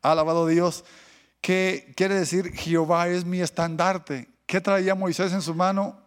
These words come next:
La vara de Dios. Ahora, vara también quiere decir relucir o brillar.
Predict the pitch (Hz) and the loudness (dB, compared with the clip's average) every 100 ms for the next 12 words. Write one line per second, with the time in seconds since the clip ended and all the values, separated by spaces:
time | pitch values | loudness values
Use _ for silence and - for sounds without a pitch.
0 | _ 117 123 135 143 147 143 151 165 131 | _ -4 0 2 0 0 0 2 2 0
1 | - - _ - 127 135 - - - 143 | -8 -20 _ 0 2 2 -4 -12 -14 0
2 | 156 196 208 170 156 180 175 185 180 143 | 2 4 2 -2 -4 -4 -2 0 0 -2
3 | 165 180 - - _ 131 143 151 147 - | -2 -4 -6 -18 _ -6 -2 -2 -2 -4
4 | - 214 143 - _ _ _ - 143 147 | 0 0 0 -6 _ _ _ -6 -4 -2
5 | 147 147 180 180 131 | -2 0 0 0 -6